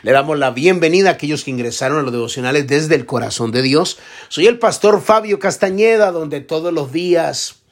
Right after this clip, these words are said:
mis amados hermanos, estoy seguro que esta palabra transformará tu vida una vez que ponemos en práctica cada uno de estos principios. Tu vida nunca más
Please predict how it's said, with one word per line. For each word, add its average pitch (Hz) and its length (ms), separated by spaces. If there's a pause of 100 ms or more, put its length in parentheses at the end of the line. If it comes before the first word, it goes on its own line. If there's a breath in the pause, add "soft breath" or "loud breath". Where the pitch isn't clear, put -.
(300 soft breath)
mis - 140
amados 147 400
hermanos, 147 600
estoy 170 500
seguro 165 760
que 135 140
esta 127 320
palabra 175 640 (420 soft breath)
transformará 151 1400 (100)
tu 165 140
vida 139 540
una 143 280
vez 131 220
que 139 100
ponemos 120 440
en 113 100
práctica 117 540 (380 loud breath)
cada 127 320
uno 127 440
de 117 300
estos - 300
principios. - 540
Tu 139 120
vida 143 260
nunca 139 640
más 123 420